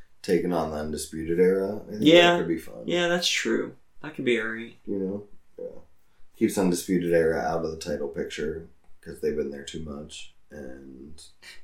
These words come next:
Speaker 2: That, yeah,
Speaker 1: that
Speaker 2: that's
Speaker 1: still
Speaker 2: very
Speaker 1: gives them
Speaker 2: true.
Speaker 1: something to do, you
Speaker 2: Mm-hmm.
Speaker 1: know?
Speaker 2: I agree.
Speaker 1: So, um,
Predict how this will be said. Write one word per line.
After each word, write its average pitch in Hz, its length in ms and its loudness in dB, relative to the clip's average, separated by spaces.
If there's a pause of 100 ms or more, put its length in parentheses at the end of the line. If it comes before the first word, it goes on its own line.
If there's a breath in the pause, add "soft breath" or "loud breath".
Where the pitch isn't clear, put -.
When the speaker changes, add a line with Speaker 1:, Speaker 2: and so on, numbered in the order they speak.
Speaker 2:
That, 131 300 8
yeah, 127 360 10
Speaker 1:
that 123 60 4
Speaker 2:
that's 143 200 10
Speaker 1:
still 127 140 12
Speaker 2:
very 123 260 12
Speaker 1:
gives 113 60 4
them 120 120 6
Speaker 2:
true. 120 100 8
Speaker 1:
something 120 280 4
to 76 80 -10
do, 82 420 -4 (120)
you 123 80 -4
Speaker 2:
Mm-hmm. 87 200 0
Speaker 1:
know? 82 260 -2 (280)
Speaker 2:
I 127 140 10
agree. 120 420 4 (1000)
Speaker 1:
So, - 460 -14 (1700)
um, 98 800 -6